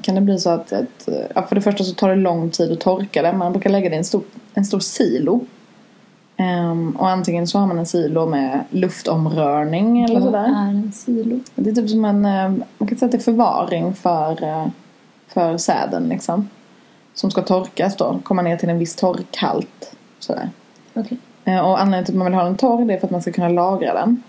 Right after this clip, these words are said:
Speaker 1: Och annars så kan den, eh, gro, och den kan mögla och det kan hända massa dåliga saker.
Speaker 2: Mhm.
Speaker 1: Och om det händer, då sjunker det i proteinhalt.
Speaker 2: Proteinhalt?
Speaker 1: Mm.
Speaker 2: Okej.
Speaker 1: Så vetet innehåller ju,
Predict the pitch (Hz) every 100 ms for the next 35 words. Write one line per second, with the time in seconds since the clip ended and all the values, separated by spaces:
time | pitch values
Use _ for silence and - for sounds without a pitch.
0 | - - _ _ _ _ _ - 180 180
1 | 165 202 196 175 - 175 165 160 156 147
2 | 165 - 165 165 226 220 196 175 165 175
3 | 180 165 165 190 196 180 175 175 175 185
4 | 165 156 165 190 180 143 151 - - -
5 | 170 85 - - 151 - 92 190 196 208
6 | 214 - - _ 190 180 190 185 247 269
7 | 202 - - - 226 233 - _ _ _
8 | _ _ - 196 190 165 - 180 175 185
9 | 196 208 202 151 - - - - _ _
10 | _ _ _ _ _ _ _ - - _
11 | _ _ 254 349 339 - 285 262 226 233
12 | 190 202 - 175 175 185 202 - - _
13 | - 240 214 214 - - - - - _
14 | _ 185 185 202 202 - 226 196 175 160
15 | 147 135